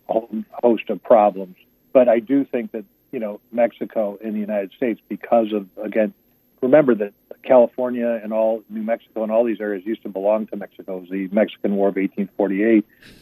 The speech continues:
that brought them into the <laughs> United States, actually. So that was one part of Mexico. So we're inexorably linked because of that border. We're inexorably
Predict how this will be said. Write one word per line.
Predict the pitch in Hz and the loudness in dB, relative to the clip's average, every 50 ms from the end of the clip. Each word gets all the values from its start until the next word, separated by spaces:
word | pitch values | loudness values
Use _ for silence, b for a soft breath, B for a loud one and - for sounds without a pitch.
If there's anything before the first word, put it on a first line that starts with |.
| b b _ | b b _
that | 120 110 104 - - _ _ _ _ _ _ - | 4 4 4 2 -2 _ _ _ _ _ _ 0
brought | 101 117 117 113 101 98 - | 4 6 8 8 6 4 0
them | 107 98 95 - _ | -6 -6 -6 -8 _
into | 113 104 92 - 104 | -10 -10 -8 -8 -8
the | 98 | -8
<laughs> | 98 98 | -6 -6
United | 107 104 - _ 113 - - _ _ | -6 -8 -8 _ -14 -16 -16 _ _
States, | - 127 107 98 92 - - | -4 -2 -2 -2 -4 -6 -10
actually. | 101 98 - - - 101 92 92 - | -10 -10 -10 -10 -10 -10 -10 -8 -8
So | 104 101 | -6 -6
that | 101 101 | -6 -6
was | 98 98 90 | -6 -8 -2
one | - 107 104 101 104 | 0 2 2 2 0
part | - - 104 98 95 | 4 4 4 4 4
of | 92 | 2
Mexico. | 101 104 104 - - 98 - 92 87 b b b b b b _ | -2 -2 -2 -4 -8 -6 -6 -6 -6 b b b b b b _
So | - 127 107 - _ _ _ _ _ _ | 2 2 2 2 _ _ _ _ _ _
we're | 131 135 139 143 139 123 | 6 8 8 8 8 6
inexorably | 113 120 113 113 113 113 - _ - 117 104 98 107 104 98 92 92 | 2 -4 -4 -4 -4 -6 -6 _ -6 -8 -6 -6 -8 -10 -10 -8 -8
linked | 95 107 127 120 107 107 - _ _ | -2 0 0 0 0 -4 -8 _ _
because | - 101 - - 101 101 | -20 -16 -14 -12 -8 -8
of | 104 98 | -6 -4
that | 110 101 95 - | -4 -4 -4 -6
border. | - 98 101 95 92 104 98 | -8 -8 -8 -8 -6 -8 -8
We're | 90 - 101 | -8 -10 -10
inexorably | 95 104 101 98 - _ 107 92 98 98 | -6 -6 -6 -8 -8 _ -10 -8 -6 -8